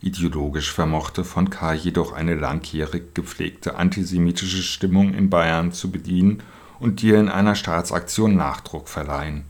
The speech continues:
Bereits am achten Dezember neunzehnhundertneunzehn hatte der Münchener Polizeipräsident Ernst Pöhner erklärt, die Ostjuden sind und bleiben ein schädlicher Fremdkörper im deutschen Volke.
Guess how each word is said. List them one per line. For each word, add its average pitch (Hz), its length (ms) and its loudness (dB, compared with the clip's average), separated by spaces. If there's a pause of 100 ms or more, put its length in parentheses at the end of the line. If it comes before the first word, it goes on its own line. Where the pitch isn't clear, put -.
(760)
Bereits 80 380 -2
am 82 120 -2
achten 82 380 -2
Dezember 82 520 0
neunzehnhundertneunzehn 78 920 -2 (320)
hatte 90 240 -2
der 85 140 6
Münchener 92 480 8
Polizeipräsident 90 1300 0
Ernst 78 340 -6
Pöhner 80 360 -4
erklärt, 95 540 -2 (460)
die - 120 -10
Ostjuden 98 760 0 (120)
sind 90 440 0
und 98 160 2
bleiben 78 380 0 (300)
ein 85 200 -4
schädlicher - 640 -4
Fremdkörper 87 760 -2
im 92 160 2
deutschen 85 400 -4
Volke. 73 500 -4